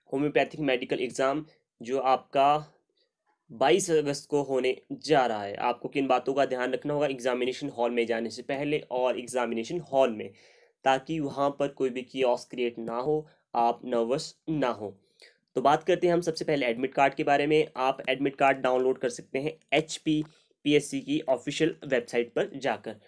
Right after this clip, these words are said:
वहाँ से आप अपने प्रोफाइल में लॉगिन करें, एडमिट कार्ड को डाउनलोड करें। एडमिट कार्ड आपका कलर्ड फॉर्म में भी हो सकता है, black and white फॉर्म में भी हो सकता है, but उसका जो प्रिंट है वो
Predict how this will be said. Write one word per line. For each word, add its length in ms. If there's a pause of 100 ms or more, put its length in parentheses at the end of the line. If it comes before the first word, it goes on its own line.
(180)
वहाँ 200
से 140
आप 140
अपने 260
प्रोफाइल 380
में 120
लॉगिन 320
करें, 300 (540)
एडमिट 260
कार्ड 220
को 160
डाउनलोड 500
करें। 380
एडमिट 280
कार्ड 220
आपका 220
कलर्ड 360
फॉर्म 240
में 120
भी 100
हो 80
सकता 340
है, 220 (400)
black 260
and 100
white 220
फॉर्म 240
में 140
भी 100
हो 100
सकता 300
है, 100
but 220
उसका 360 (340)
जो 80
प्रिंट 360
है 160
वो 380